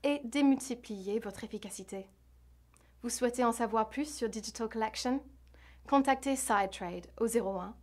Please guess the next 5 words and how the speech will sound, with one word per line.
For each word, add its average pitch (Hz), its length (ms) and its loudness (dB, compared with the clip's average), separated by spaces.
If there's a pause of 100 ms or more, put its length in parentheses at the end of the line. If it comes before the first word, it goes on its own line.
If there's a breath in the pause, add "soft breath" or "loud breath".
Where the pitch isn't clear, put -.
quarante-six 247 680 0 (220 loud breath)
quatre-vingt-quatre 247 760 2 (220 soft breath)
quatorze 226 420 0
quinze 214 400 -2 (280 soft breath)
ou 285 220 -2